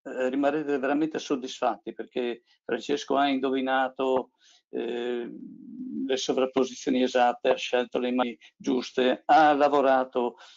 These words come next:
sulle architetture, sui colori, ed è una mostra bellissima da vedere, esteticamente molto bella. Ma quello che mi è piaciuto di più è che sicuramente è una mostra che valorizza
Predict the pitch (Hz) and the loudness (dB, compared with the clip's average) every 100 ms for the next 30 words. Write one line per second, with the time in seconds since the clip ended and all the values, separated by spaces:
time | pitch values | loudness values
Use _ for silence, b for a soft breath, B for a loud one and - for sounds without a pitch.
0 | B - - 156 135 135 131 131 131 - | B -16 0 2 2 2 -2 -2 -4 0
1 | 127 127 127 127 - B B B _ - | 0 2 2 0 -4 B B B _ -6
2 | - 156 156 131 135 127 131 131 _ - | 2 2 4 4 4 2 -2 -6 _ -4
3 | 175 175 170 151 170 170 160 151 147 135 | 4 4 6 4 2 2 0 0 -2 -6
4 | 143 143 156 160 127 117 117 113 117 - | -4 0 -2 -2 -10 -8 -6 -6 -8 -6
5 | 151 - 156 151 160 156 139 135 127 113 | -6 -4 -2 2 2 0 -2 -2 -4 -4
6 | 101 95 - _ b b b b b _ | -8 -12 -20 _ b b b b b _
7 | - 147 143 196 202 165 160 160 165 170 | -2 -2 4 4 4 4 4 4 4 2
8 | 147 - 151 165 - 143 147 180 - 135 | -2 -6 -4 -2 -2 0 0 0 -4 -6
9 | - 151 139 143 - - 151 143 151 147 | -4 0 0 0 -4 -8 -6 -2 0 2
10 | 165 170 165 143 139 139 - 143 - 123 | 2 0 -2 0 -2 -4 -4 -6 -6 -6
11 | 123 120 117 120 107 143 139 139 143 117 | -4 -4 -6 -8 0 2 2 2 2 0
12 | 127 143 151 | 0 2 0